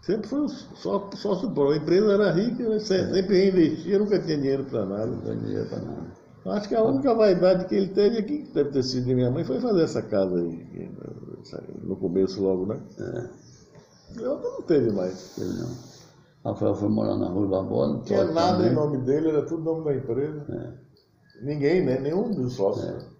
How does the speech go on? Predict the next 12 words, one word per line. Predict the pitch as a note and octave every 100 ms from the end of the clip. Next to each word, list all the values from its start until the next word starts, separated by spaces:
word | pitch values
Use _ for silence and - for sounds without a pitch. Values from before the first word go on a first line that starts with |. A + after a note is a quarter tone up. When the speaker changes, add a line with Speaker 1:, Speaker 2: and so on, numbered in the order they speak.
| - _ _
Speaker 2:
Ninguém. | - A2+ - D2 - - _ _ _ _ _ _ _ _ _ _
Speaker 1:
Era | C3 D#3
uma | D#3+
empresa | D3 E3+ G#3+
mesmo, | F3+ B2 A#2 G#2
de, | G#2 F#2 E2+ - - - -
de, | D#2
como | A#2 A2+
é |
que | G#2+
chama? | - F2+ E2+
É. | D2